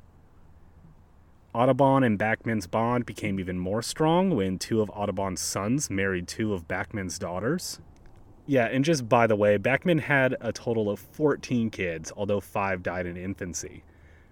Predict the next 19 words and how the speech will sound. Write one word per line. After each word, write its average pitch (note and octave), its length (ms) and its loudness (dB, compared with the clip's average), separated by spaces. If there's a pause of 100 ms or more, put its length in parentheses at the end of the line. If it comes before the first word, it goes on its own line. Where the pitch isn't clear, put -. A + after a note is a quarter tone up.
When B2 160 2
the A#2+ 80 4
mother G#2+ 340 4
of C3+ 120 4
all C#3 120 6
these D3 220 2
children, D3 480 2
Harriet A#2+ 540 0
Martin, D3 420 4
died G2+ 380 0
in F#2+ 160 -4
eighteen G#2+ 380 -4
forty-seven, G#2+ 640 -4
he C#3+ 240 2
married E3 260 6
her D#3+ 140 0
sister, - 600 -2
Marie D#3 400 6
Martin, E2+ 460 2